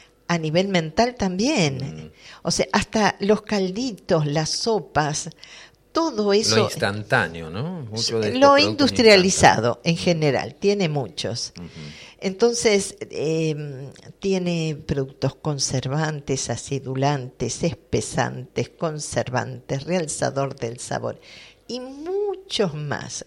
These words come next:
Speaker 1: colorantes.
Speaker 2: Sí, eso que te ponen en código que uno no conoce también, que a veces no te dicen
Speaker 1: Y cada,
Speaker 2: directamente.
Speaker 1: cada vez más, este, los tapan para no asustarnos.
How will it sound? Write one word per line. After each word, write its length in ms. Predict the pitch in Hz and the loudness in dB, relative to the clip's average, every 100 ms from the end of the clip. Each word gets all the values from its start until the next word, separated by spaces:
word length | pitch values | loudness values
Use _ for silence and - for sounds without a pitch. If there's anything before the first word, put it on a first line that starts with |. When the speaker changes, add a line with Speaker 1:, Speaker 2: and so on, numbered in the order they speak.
| - | 0
Speaker 1:
colorantes. 1040 | 240 220 147 123 127 135 131 127 - 117 | 2 4 2 0 0 -2 -6 -10 -6 -6
Speaker 2:
Sí, 360 | - 120 92 87 | -6 -8 -8 -8
eso 260 | 87 - 113 | -6 -4 -2
que 140 | 107 | -2
te 100 | 95 | -4
ponen 320 | 107 104 95 | -4 -6 -6
en 160 | 95 92 | -6 -2
código 420 | 113 113 110 101 | 0 2 0 -2
que 120 | 95 | -4
uno 180 | 95 98 | -4 -4
no 160 | 95 95 | -4 -4
conoce 520 | 95 95 101 95 110 | -4 -2 -4 -4 -6
también, 500 | - 87 87 98 107 | -8 -6 -4 -4 -4
que 120 | 104 | -6
a 40 | 82 | -6
veces 360 | 92 - 101 | -4 -4 -4
no 140 | 90 92 | -4 -8
te 160 | 90 85 | -8 -8
dicen 340 | 85 - 92 | -8 -6 -6
Speaker 1:
Y 120 | - | -4
cada, 300 | - 233 214 | -2 0 -2
Speaker 2:
directamente. 360 | 165 78 - 156 - | -4 -10 -12 -14 0
Speaker 1:
cada 260 | 220 208 202 | 4 6 6
vez 200 | 226 220 | 2 0
más, 640 | 240 220 214 247 - - _ _ | -2 0 -2 -4 -8 -14 _ _
este, 880 | 175 151 - - 131 85 78 - - - | -6 -6 -10 -8 -6 -6 -10 -14 -18 -12
los 480 | 156 143 143 - - - | -10 -10 -10 -12 -2 8
tapan 460 | 220 - 202 185 | 8 8 4 4
para 420 | - - 147 131 - - - | 2 2 0 -4 -12 -20 -12
no 300 | 170 175 185 | -4 2 2
asustarnos. 880 | 180 156 - - - - 143 - | 2 -2 -2 -2 -2 -16 -16 -14